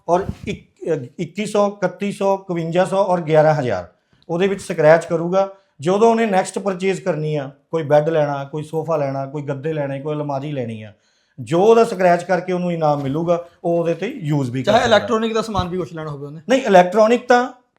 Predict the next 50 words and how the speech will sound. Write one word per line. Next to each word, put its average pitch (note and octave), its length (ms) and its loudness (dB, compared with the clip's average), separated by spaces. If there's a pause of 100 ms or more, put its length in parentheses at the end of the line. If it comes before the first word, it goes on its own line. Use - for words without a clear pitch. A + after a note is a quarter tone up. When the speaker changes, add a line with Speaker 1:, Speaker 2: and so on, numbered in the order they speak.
Speaker 1:
ਖਰੀਦਣ F#3+ 420 4
ਤੇ A#3+ 140 4
ਇਹ A#3+ 220 2
ਸਕ੍ਰੈਚ E3+ 440 6
ਕਾਰਡ E3 200 4
Speaker 2:
ਓਕੇ, C3+ 120 2
Speaker 1:
ਮਿਲੇਗਾ। B2 200 2
Speaker 2:
ਫਰਨੀਚਰ A3+ 360 2
ਤੇ। C#3+ 160 -8 (160)
Speaker 1:
ਲੇਕਿਨ G3 300 2
ਜਿਹੜੀ A#3 200 2
ਨੈਕਸਟ F#3+ 440 2
ਸ਼ਾਪਿੰਗ A3+ 380 0
ਹੋਊਗੀ, G3+ 380 -2
ਉੱਤੇ A3 220 2
ਇਹ A3 220 2
ਕਾਰਡ G3 360 4
ਯੂਜ਼ F3+ 380 2
ਹੋਊਗਾ। G2+ 360 -4 (100)
Speaker 2:
ਅੱਛਾ, A3 180 -4
ਤੁਸੀਂ A#3 160 -8
ਸਕ੍ਰੈਚ G#3 360 2
ਕਰਕੇ A3 240 0
ਦੱਸ G3 220 -2
ਸਕਦੇ A3+ 260 -4
ਹੋ A3 40 -6
ਗਿਆਰਾਂ G3+ 240 2
ਸੌ G#3 100 -4
ਤੋਂ G#3+ 120 -6
ਲੈ G3+ 100 0
ਕੇ A#3 160 -6
ਗਿਆਰਾਂ F3+ 240 -2
ਹਜ਼ਾਰ D#3+ 220 -6
ਤੱਕ? C#3+ 140 -4
Speaker 1:
ਮੈਂ D#3 120 6
ਕਿਹਾ, G3 120 2
ਸਰ, G3+ 140 4
ਤੁਸੀਂ G3+ 280 2
ਆਪ D#3+ 240 8
ਕਰੋ, E3 200 4
ਆਹ E3 120 8
ਲਓ, F3 280 2
ਆਹ F3+ 640 6
ਆਪਾਂ G3 220 6
ਇਹ F3 140 2
ਦੋ E3 180 4
ਚਾਰ G3+ 200 4
ਕਾਰਡ F3+ 240 6
ਨਹੀਂ E3 120 0
ਦੇਖਣੇ, F#3 400 -4